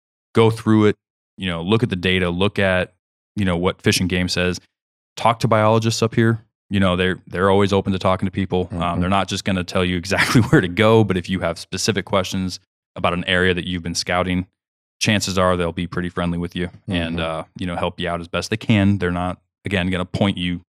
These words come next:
Speaker 1: right
Speaker 2: Right.
Speaker 1: at the moose, but they'll,
Speaker 2: Right.
Speaker 1: they'll help you out if, if you, if you play nice, they'll play nice. So.
Speaker 2: So one more thing before we move on from this, on to
Speaker 1: Mm-hmm.
Speaker 2: the next thing is Pristine Adventures with Larry Bartlett is another operation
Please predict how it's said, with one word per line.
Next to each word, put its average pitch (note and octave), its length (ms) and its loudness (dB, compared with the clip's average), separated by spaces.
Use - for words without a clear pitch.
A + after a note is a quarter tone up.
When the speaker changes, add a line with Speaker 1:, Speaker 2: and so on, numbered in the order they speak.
Speaker 1:
right F#2 160 2
Speaker 2:
Right. F#2 100 0
Speaker 1:
at G2 120 -2
the A#2+ 60 4
moose, A#2 280 6
but - 340 -8
they'll, E2+ 140 -2
Speaker 2:
Right. D#2 180 -4
Speaker 1:
they'll F#2+ 140 2
help F#2+ 240 -2
you F2+ 80 2
out E2 260 -4
if, F2 240 -6
if F2+ 220 -8
you, E2+ 260 -8
if - 120 -10
you A#2 120 4
play A#2 160 0
nice, G#2 400 0
they'll F2 120 -6
play E2+ 140 -12
nice. - 280 -12
So. - 240 -8
Speaker 2:
So G#2+ 480 0
one G#2+ 180 2
more A#2 220 4
thing G2+ 180 2
before F#2+ 220 2
we F#2+ 60 4
move F#2 120 4
on E2+ 200 0
from E2+ 200 -2
this, D#2 400 -4
on A2 80 6
to F#2+ 60 2
Speaker 1:
Mm-hmm. F#2 100 2
Speaker 2:
the F2 60 0
next F2 380 -4
thing E2 360 -10
is F#2 540 0
Pristine C#3+ 460 2
Adventures G#2 680 0
with F#2 120 -2
Larry F#2 360 2
Bartlett F2+ 560 -2
is F2+ 100 0
another F2 540 2
operation G2 760 0